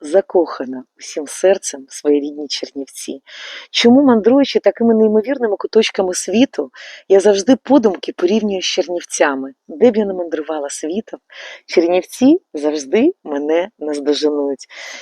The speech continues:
І, звичайно, в цьому місті жили такі люди, як Пауль Целан, як Грегор фон Рицорі, як Ольга Кобилянська, як Юрій Федькович. Тут можна пере-, пе-,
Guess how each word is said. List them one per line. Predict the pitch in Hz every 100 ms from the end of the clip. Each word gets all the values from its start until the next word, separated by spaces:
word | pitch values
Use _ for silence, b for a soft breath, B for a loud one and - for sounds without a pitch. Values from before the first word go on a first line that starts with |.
| B
І, | 196 208 220 -
звичайно, | - 175 - 247 247 190
в | 147
цьому | 180 180
місті | 202 208 -
жили | 160 175 160
такі | - 151 196
люди, | 226 165
як | 147 -
Пауль | 160 151
Целан, | 147 - 151 156 156 147
як | 139
Грегор | 156 156 156
фон | 170 160
Рицорі, | 175 - 208 185 156
як | 147 -
Ольга | 175 185
Кобилянська, | 190 175 185 175 156 151
як | -
Юрій | 202
Федькович. | - - - 247 208 - B B -
Тут | 202
можна | 220 220 220
пере-, | - 220 220 -
пе-, | -